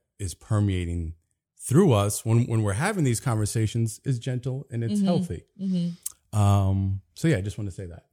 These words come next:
Speaker 2: Oh, my, my, thank you. I mean, it's not, <clears throat> I mean, to be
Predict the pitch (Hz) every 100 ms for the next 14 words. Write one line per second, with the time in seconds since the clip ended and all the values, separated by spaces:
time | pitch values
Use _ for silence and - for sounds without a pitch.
0 | - 349 220 _ - 277 262 240 240 226
1 | 294 285 226 202 220 226 233 - 285 302
2 | - - - - - - 185 139 262 247
3 | - _ _ - 269 240 240